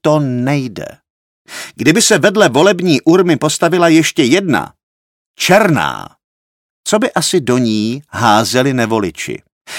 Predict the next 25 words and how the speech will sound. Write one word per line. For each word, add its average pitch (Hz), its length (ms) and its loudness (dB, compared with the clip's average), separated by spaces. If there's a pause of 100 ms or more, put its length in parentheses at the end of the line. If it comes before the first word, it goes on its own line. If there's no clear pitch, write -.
(140)
Cedulku 147 480 2
s - 120 -2
nápisem: 143 640 2 (460)
„Vlezte 170 500 2
nám 156 280 4
s - 100 -4
tím 127 280 0
demokratickým 147 1000 0
krámem 139 600 2 (120)
na 104 220 -2
záda“? 92 640 -2 (1700)
Problém 247 360 4
se 240 160 2
řeší 208 320 0
tak, 180 240 2
že 147 140 2
nevoliči 208 520 0
mají 208 360 0
svobodu 170 600 -2
svého 165 500 0
podílu 165 640 2
na 101 180 2
demokracii 151 1120 0
se - 260 -2
zřeknout. 76 840 -8